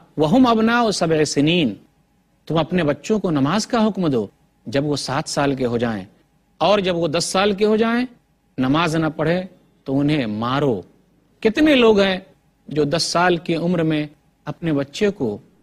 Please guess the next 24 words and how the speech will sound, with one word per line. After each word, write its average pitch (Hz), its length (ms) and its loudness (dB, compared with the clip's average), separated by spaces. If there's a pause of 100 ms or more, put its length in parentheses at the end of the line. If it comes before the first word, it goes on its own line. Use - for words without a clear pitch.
(140)
نماز 143 380 -2
نہ 143 100 0
پڑھنے 135 360 -4
پر 135 100 -8
مارتے 117 400 -4
ہیں؟ 151 140 -6 (600)
نماز 185 300 0
کے 247 100 0
علاوہ 254 260 2 (440)
دوسری 170 320 2
اور 247 140 6
چیزوں 233 320 2
کے 247 120 2
لیے 247 100 2
مارتے 233 380 2
رہتے 165 320 0
ہیں، 104 60 -8 (460)
لیکن 139 260 -4
نماز 147 360 0
کے 147 100 -6
لیے 135 100 -2
کبھی 175 280 -4
نہیں 151 160 -2
مارتے۔ 110 360 -6